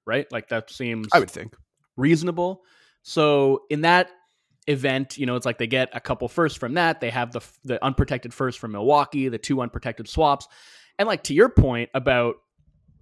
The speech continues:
Speaker 1: okay, maybe Giannis is still there and he's keeping the team respectable.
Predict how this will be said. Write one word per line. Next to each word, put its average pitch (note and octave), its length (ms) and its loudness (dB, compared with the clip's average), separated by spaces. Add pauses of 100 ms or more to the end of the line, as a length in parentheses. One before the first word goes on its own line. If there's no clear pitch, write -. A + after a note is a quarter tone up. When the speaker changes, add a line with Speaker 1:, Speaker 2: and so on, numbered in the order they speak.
(140)
Speaker 1:
okay, C3 320 0
maybe C3+ 440 0
Giannis B2+ 440 -2
is A2+ 100 -12
still A#2 300 -2
there G#2+ 580 -2 (160)
and A#2+ 140 -4
he's A#2+ 160 -8
keeping C#3 240 0
the A#2+ 60 -4
team B2+ 220 -4
respectable. A2+ 680 -6